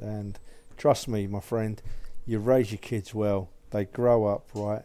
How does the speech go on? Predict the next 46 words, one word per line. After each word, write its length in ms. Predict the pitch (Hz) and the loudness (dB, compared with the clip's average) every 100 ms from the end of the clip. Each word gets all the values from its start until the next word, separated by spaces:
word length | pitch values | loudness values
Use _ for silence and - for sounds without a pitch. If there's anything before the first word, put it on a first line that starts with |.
| - | -12
they 100 | - | -10
move 400 | 107 110 113 107 | -6 -2 -2 -2
on, 260 | 107 98 95 _ _ _ _ _ | -6 -6 -10 _ _ _ _ _
and 160 | 107 107 | -8 -4
then 140 | 110 | -4
it's 220 | 107 - | -4 -6
you 120 | 117 | -4
and 100 | 110 | -2
your 100 | 107 | -2
wife 300 | 104 120 113 117 | 0 2 2 0
again. 300 | 110 107 110 | -4 -4 -6
It, 80 | - - - | -12 -18 -4
life 280 | 123 123 - | 2 2 2
goes 220 | 120 113 | 0 0
full 220 | - 117 | -2 -4
circle. 500 | - 131 120 - 113 - - - - - - - | -2 0 -2 0 -4 -4 -8 -6 -6 -6 -4 4
But 280 | 127 127 - | 4 4 -2
it's, 320 | 143 - - | -4 -4 -6
it's 180 | 151 - | -4 0
a 60 | |
wonderful 500 | 135 143 139 117 127 | 2 4 4 2 -2
time. 460 | 113 - 117 107 107 131 | -4 0 0 0 -6 -10
Me 220 | 123 127 | -2 0
and 120 | 127 | 2
my 160 | 120 117 | 2 4
wife 320 | 110 110 104 | 6 4 4
do 140 | 113 | -2
some 240 | 107 - 113 | -2 -2 -2
amazing 460 | 113 117 113 113 | 0 2 2 0
things 280 | 104 113 95 | -6 -6 -4
now, 240 | 110 104 101 | -4 -2 -2
and 80 | |
I'm 120 | 101 101 | -2 -6
sure 320 | - 110 107 | -4 -2 0
you 200 | 104 104 | 0 0
will, 200 | 104 98 | -2 -4
mate. 240 | 101 101 - - - - | -6 -6 -4 -4 -4 4
Lovely 340 | 127 120 120 | 6 6 4
to 200 | 101 127 110 | -2 -2 -2
hear. 140 | 95 - - | -4 -8 -8
Lovely 400 | 113 117 104 98 | -2 -2 -2 -10
to 200 | - 101 | -8 -8
hear 100 | 98 | -8
you 60 | 90 | -10
say 200 | - 95 | -12 -14
that. 140 | 98 | -14